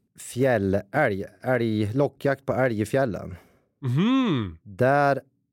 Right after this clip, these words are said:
Speaker 1: fjälljakten vart vinnare med, jag tror vart trettio mot tjugoåtta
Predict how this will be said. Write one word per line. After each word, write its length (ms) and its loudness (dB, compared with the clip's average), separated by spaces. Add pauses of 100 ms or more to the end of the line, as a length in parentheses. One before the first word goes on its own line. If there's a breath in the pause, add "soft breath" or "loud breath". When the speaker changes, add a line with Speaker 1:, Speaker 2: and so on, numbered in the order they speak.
(460)
Speaker 1:
fjälljakten 920 2
vart 240 0
vinnare 480 2
med, 340 0
jag 140 0
tror 140 -2
vart 200 -2 (180)
trettio 640 -2
mot 340 -6
tjugoåtta 560 -6